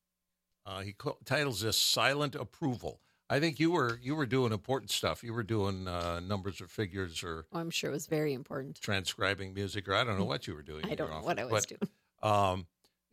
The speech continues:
Speaker 1: he, he said, uh, "Smile at the first ten people you see each day without saying a word,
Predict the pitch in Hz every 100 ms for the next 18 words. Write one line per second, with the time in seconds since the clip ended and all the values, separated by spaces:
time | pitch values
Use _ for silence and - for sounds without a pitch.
0 | 107 131 - 123 113 - 123 98 113 98
1 | 98 - - 135 160 226 208 - - 156
2 | 160 - 156 151 - 151 147 143 117 -
3 | 151 156 117 104 - 107 107 117 107 123
4 | 131 - 131 131 123 123 147 101 92 113